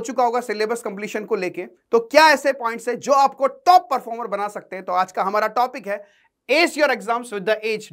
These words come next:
that top performers rely on। What is that strategy? What is the planning that top performers do at this moment of time?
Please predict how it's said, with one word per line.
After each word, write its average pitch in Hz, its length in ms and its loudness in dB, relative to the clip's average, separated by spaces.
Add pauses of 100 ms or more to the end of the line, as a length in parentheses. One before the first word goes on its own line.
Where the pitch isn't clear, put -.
that 190 220 0
top 277 260 4
performers 208 480 -4
rely 156 300 -6
on। - 100 -20 (240)
What 269 220 4
is - 80 -6
that - 260 0
strategy? 240 560 0
What 233 300 8
is 226 100 -6
the 285 160 0
planning 190 260 -4 (800)
that 254 500 6
top 269 300 2
performers 226 580 0 (380)
do 214 160 -4
at 202 160 2
this 233 180 -2
moment 214 420 -2
of - 100 -20
time? 131 200 -8